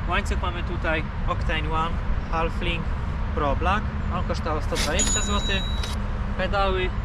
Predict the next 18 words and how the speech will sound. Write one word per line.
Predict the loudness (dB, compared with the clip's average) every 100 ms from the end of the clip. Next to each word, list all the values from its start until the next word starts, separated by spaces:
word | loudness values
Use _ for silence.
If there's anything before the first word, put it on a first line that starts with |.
| -2
z | 0
Decathlonu | 0 0 0 0 0 0 0 0 -2 0 0 0 0
Rock | 0 0
Rider | 0 0 -2 -2
M | -2
T | 0 2
B | 2
siedemset, | 0 0 0 0 0 0
sto | -2 0 0
czterdzieści | 2 0 2 2 2
złotych. | 2 2 2 0 0 -2 -2 -2 -2 -4 -2 -2 -2 -2 0 0 0 -2 -2 0 0 0
Obejmę | 0 0 0 0
od | 0
sztycy | 0 0 0
mamy | -4 -2 -2
tutaj | 0 0 0 -2
Pro | 0 0
Performance. | 0 -2 0 0 2 0 0 0